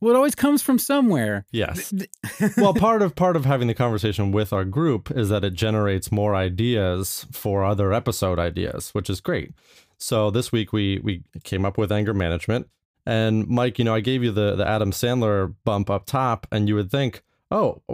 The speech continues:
Speaker 2: Mike, are we doing anger management this week?"
Speaker 1: Uh, are we?
Speaker 2: No.
Speaker 1: With Jack Nicholson and Adam
Speaker 2: <laughs>
Speaker 1: Sandler?
Speaker 2: No, we're not. So, uh, really, before we jump into the episode, I wanna explain why we're not doing anger management, which would be, like, the easiest,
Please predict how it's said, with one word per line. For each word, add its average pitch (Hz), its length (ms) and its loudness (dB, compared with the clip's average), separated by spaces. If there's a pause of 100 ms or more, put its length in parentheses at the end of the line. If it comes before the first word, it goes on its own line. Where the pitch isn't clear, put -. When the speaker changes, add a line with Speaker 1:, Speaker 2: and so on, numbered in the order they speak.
Speaker 2:
Mike, 123 280 -2
are 104 60 0
we 98 100 0
doing 113 300 0
anger 104 220 0
management 113 420 0
this 165 140 -2
week?" 190 340 -2 (500)
Speaker 1:
Uh, 139 300 2
are 147 200 4
we? 233 360 2 (100)
Speaker 2:
No. 127 260 6
Speaker 1:
With 214 80 4
Jack 175 160 4
Nicholson 233 500 4
and 151 100 6
Adam 180 220 6
Speaker 2:
<laughs> 151 100 2
Speaker 1:
Sandler? 220 440 4 (140)
Speaker 2:
No, 139 300 4
we're 123 140 2
not. 101 380 0
So, 123 200 2
uh, 123 240 2
really, 131 420 2
before 139 300 0
we 123 120 2
jump 120 260 -2
into 117 120 2
the 110 140 2
episode, 101 560 0
I 98 100 0
wanna 107 280 0
explain 104 420 -2
why 104 240 2
we're 104 120 2
not 101 260 0
doing 98 360 0
anger 98 300 -2
management, 92 480 -2
which 95 180 -4
would 101 80 -4
be, 98 140 0
like, 90 220 -2
the 101 100 -2
easiest, 95 680 -2